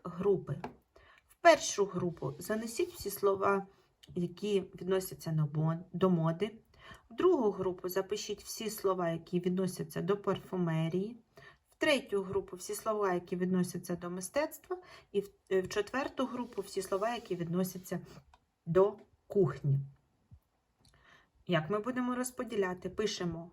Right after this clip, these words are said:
мода, дві крапочки, і виписуємо всі слова, які стосуються моди.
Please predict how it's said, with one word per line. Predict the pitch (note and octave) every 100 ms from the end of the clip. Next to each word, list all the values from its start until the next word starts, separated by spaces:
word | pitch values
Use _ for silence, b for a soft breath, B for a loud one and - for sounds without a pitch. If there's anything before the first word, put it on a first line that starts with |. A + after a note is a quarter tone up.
| _
мода, | G#3+ A3+ G#3+ G3 F#3+ G3+ B3 D4 - _ -
дві | A3+ A#3+ C#4
крапочки, | C4+ C4 B3 B3+ A#3+ - - A#3 B B B _
і | A#3+
виписуємо | A3+ A#3 B3 - A#3 A3
всі | A3 A3+
слова, | G#3+ - C#4 D#4+
які | C#4+ -
стосуються | G3+ - F#3 - G3 F#3+ -
моди. | D#3 D3 C#3+ C#3+ D#3